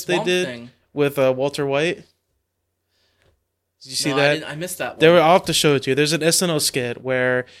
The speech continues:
Speaker 1: it, um, Kristen Wiig is playing shit. I don't, I don't know the, the Trump advisor or something like that, tr-, like, to his campaign or whatever. I can't remember the woman's name or whatever.
Speaker 2: Kellyanne Conway?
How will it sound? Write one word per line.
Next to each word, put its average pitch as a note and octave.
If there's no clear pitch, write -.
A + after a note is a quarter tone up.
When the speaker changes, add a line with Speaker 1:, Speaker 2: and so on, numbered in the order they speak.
Speaker 1:
it, D3+
um, C3
Kristen E3+
Wiig C3
is B2
playing B2+
shit. -
I C#3+
don't, E3
I D3+
don't D#3+
know C#3+
the, B2+
the F2+
Trump E3+
advisor D#3
or D3+
something C#3+
like C#3
that, C#3
tr-, -
like, B2+
to C3+
his B2+
campaign C3
or B2+
whatever. C3
I B2+
can't B2+
remember A2+
the A2
woman's A2
name A2+
or -
whatever. A2+
Speaker 2:
Kellyanne D#3+
Conway? F3+